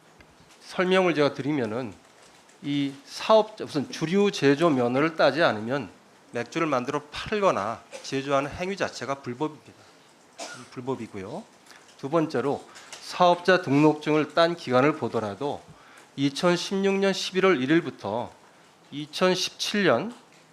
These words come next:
에, 삼월 십 일까지만 되기 때문에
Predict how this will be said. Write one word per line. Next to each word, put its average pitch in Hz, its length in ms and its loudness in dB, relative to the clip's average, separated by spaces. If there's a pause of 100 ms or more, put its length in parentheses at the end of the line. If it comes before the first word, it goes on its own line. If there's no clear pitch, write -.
(640)
에, 113 340 -16 (540)
삼월 190 360 2
십 - 180 -6
일까지만 156 400 0 (1300)
되기 147 280 -2
때문에 113 460 -6